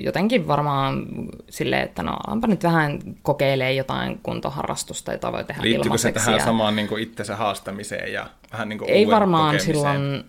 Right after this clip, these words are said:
Speaker 1: alkuun,
Speaker 2: Okei.
Speaker 1: ei. Ja sitten mulla oli pitkiä taukoja, välillä mä en juossut yhtään, sitten mä juoksin, tota, taas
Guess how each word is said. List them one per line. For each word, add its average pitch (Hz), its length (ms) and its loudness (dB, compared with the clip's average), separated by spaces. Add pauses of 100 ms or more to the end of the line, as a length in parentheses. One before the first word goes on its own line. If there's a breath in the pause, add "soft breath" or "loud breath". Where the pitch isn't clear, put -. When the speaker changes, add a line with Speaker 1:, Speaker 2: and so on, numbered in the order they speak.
Speaker 1:
alkuun, 139 760 -2
Speaker 2:
Okei. 135 160 2
Speaker 1:
ei. 135 320 2 (540 loud breath)
Ja 147 240 4 (600)
sitten 170 500 4
mulla 165 160 6
oli 175 120 6
pitkiä 175 520 2
taukoja, 147 600 4
välillä 147 300 4
mä 139 160 0
en 139 140 -2
juossut 139 340 -2
yhtään, 165 560 4
sitten 147 240 -6
mä 139 60 -2
juoksin, 139 640 -2 (320 loud breath)
tota, 127 600 2 (1120)
taas 135 320 4